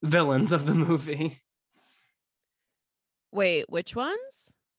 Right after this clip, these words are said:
Speaker 1: Her, like, fri-, her, like, boyfriend and the two friends that they have.
Speaker 2: Oh, yeah.
Speaker 1: The other friend is also very queer coded as well. Um,
Speaker 2: Something that's true.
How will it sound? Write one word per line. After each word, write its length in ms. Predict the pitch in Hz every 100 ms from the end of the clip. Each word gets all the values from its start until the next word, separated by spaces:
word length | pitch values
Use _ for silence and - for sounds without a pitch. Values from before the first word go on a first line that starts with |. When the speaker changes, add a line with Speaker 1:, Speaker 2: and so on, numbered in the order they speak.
| _
Speaker 1:
Her, 300 | - 190 190
like, 200 | 190 180
fri-, 300 | - 160 165 -
her, 220 | 156 160
like, 200 | 160 139
boyfriend 600 | 143 151 156 185 185 180
and 160 | 147 143
the 40 |
two 220 | 135 156
friends 400 | 131 147 147 143
that 120 | 131
they 100 | 120
have. 240 | 127 113 -
Speaker 2:
Oh, 460 | 202 208 208 196 180
yeah. 520 | 175 175 156 123 190 190 _ _ _ _ _ _ _ _ - - -
Speaker 1:
The 100 | 202
other 220 | 262 359
friend 500 | 349 208 185 180 160 - _ _ _ _ -
is 140 | 160
also 300 | 160 165 175
very 240 | 143 139
queer 240 | 131 143 131
coded 320 | 131 123 113
as 160 | 113 -
well. 400 | 120 76 127 131 _ _ _ _ _ _ _ _ -
Um, 380 | 147 143 131 120
Speaker 2:
Something 300 | 120 120 -
that's 200 | 107 -
true. 280 | - 254 196